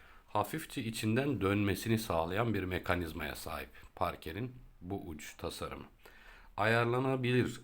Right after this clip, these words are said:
adjustable denilen uçlar, esnekliğini ayarlamak manasında değil,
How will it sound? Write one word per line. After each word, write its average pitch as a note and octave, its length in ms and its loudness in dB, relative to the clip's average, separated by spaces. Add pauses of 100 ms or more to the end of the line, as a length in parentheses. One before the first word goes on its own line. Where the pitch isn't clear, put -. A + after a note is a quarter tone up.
adjustable F#2+ 840 2
denilen D2+ 340 -4
uçlar, D#2+ 480 -4 (1120)
esnekliğini G2 680 0
ayarlamak F2 560 2
manasında E2 720 -2
değil, G2+ 240 -2